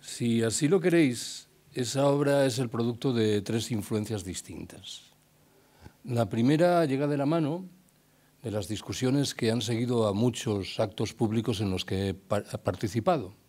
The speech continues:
Discusiones en las cuales la gente expresa sus inquietudes, sus ideas y muchas veces informaciones muy valiosas que no disfrutan de otros canales para emerger. La segunda de esas influencias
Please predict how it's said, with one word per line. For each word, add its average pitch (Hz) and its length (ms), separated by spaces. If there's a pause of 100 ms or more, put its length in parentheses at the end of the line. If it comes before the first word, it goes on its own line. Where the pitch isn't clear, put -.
(680)
Discusiones 127 580
en 123 160
las 107 200
cuales 123 340
la 113 140
gente 117 480
expresa 107 540
sus 95 380
inquietudes, 147 720
sus 117 220
ideas 135 440
y 113 40
muchas 117 260
veces 127 320
informaciones 110 880
muy 104 180
valiosas 117 680 (480)
que 110 160
no 113 140
disfrutan 120 500
de 101 80
otros 110 540
canales 98 580
para 92 580
emerger. 107 520 (1120)
La 135 160
segunda 185 400
de 165 80
esas 175 220
influencias 151 960